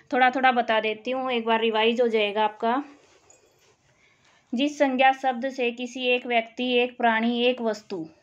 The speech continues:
क्या है, एक व्यक्ति, एक प्राणी, एक वस्तु, एक स्थान का ज्ञान हो, उसे व्यक्तिवाचक संज्ञा कहते हैं। ठीक है, जैसे राम, गाय, पुस्तक, डेली आदि।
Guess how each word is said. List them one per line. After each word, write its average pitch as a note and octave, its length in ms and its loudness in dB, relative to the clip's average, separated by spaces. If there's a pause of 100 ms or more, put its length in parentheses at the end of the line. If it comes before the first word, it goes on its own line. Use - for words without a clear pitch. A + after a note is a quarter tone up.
(640)
क्या B3 140 6
है, A#3+ 300 4
एक C4 400 0
व्यक्ति, G#3 580 -4
एक A#3+ 360 -2
प्राणी, A#3 440 -2
एक B3+ 240 -2
वस्तु, A3 460 -4
एक A#3 240 0
स्थान A3 320 -8
का A3 140 0
ज्ञान G3+ 320 -6
हो, G#3 80 -8
उसे A3 200 -6
व्यक्तिवाचक G#3 680 -6
संज्ञा G3+ 480 -4 (380)
कहते F3+ 360 -4
हैं। F#3+ 360 -8 (400)
ठीक A#3+ 160 -4
है, C4 180 6
जैसे A3+ 460 -2
राम, A3 440 0
गाय, A3 420 2
पुस्तक, A3 440 -6
डेली G3+ 320 -4
आदि। E3+ 340 -4